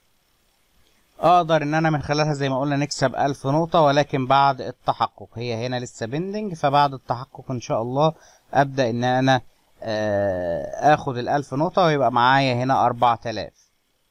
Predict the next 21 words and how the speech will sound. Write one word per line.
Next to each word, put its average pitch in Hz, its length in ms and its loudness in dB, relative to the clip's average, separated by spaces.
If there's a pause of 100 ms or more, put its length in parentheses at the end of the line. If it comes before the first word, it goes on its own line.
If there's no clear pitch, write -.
(600)
اقدر 180 360 4
اجيب 170 180 -2
كود 170 220 -2
الاحاله 147 380 0
بتاعي 151 380 0
من 135 120 -4
خلال 135 320 -2
كوبي 135 300 -2
ريفرال 131 480 -2
كود. 180 420 0
آه، 120 440 4
هسيب 147 320 -2
لكم 160 200 0
اللينكات 139 360 0
كلها 135 280 2
في 131 100 -10
الوصف 131 280 -4
بتاع 135 120 2
الفيديو، 139 340 -2
كمان 131 280 4
على 123 300 4